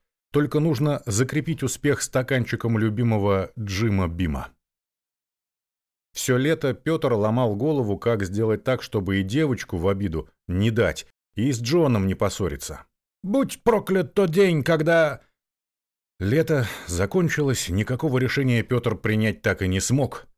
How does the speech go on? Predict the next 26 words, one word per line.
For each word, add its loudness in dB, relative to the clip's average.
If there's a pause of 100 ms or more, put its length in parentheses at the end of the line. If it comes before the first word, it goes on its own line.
(440)
Он -2
и 0
сам 0
не 0
знал, -2
почему -2
ему 0
не -2
хотелось -4
отдавать -2
на -4
опыты -4
Лидочку, -4 (420)
но 2 (100)
и -2
идти -2
на 0
прямую 0
конфронтацию -2
с -12
курочкой, -4
несущей 0
золотые 0
яйца, 0
тоже -4
глупо. -2